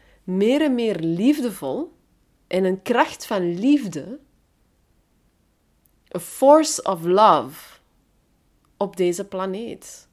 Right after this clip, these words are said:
En voelde, voelde hoe dat, dat verschil is? Kan je voelen hoe, hoe een verschil dat maakt?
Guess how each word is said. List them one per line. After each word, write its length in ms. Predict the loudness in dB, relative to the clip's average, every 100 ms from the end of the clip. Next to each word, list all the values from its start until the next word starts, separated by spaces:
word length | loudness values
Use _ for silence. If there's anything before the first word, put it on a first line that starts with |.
| _ _ _ _ _ _ _ _ _ _ _ _ _ -8
En 220 | -6 -4
voelde, 480 | -2 0 0 -2 -6 -18 -20
voelde 480 | -16 -4 0 2 2
hoe 100 | 0
dat, 180 | -2 -2
dat 120 | -6
verschil 600 | -8 -10 -8 -6 -4 -6 -6
is? 520 | -8 -8 -12 -14 -18 _ _ _ _ _ _
Kan 180 | 2 4
je 120 | 4
voelen 520 | 4 4 6 8 8
hoe, 440 | 6 4 4 0 0
hoe 200 | 6 6
een 60 | 6
verschil 440 | 2 0 2 2
dat 160 | 4 2
maakt? 720 | 2 2 0 -6 -10 -12